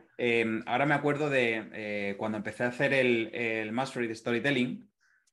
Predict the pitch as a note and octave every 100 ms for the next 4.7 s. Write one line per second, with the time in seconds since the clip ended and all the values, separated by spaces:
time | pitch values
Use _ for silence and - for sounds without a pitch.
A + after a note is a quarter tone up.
0 | _ - G#2+ A#2+ C3+ C#3+ C3+ C3 B2 A#2+
1 | C3+ C3 C3 F2 F#2 F#2 G#2 A2+ G#2+ -
2 | A2+ G#2+ G#2 G#2+ G#2+ G#2 G2+ G2+ - G2+
3 | G2+ G#2 A2 A2 G#2 A#2+ A2+ G2+ G2+ G2
4 | F#2+ G#2 G#2 C3+ B2 A#2+ -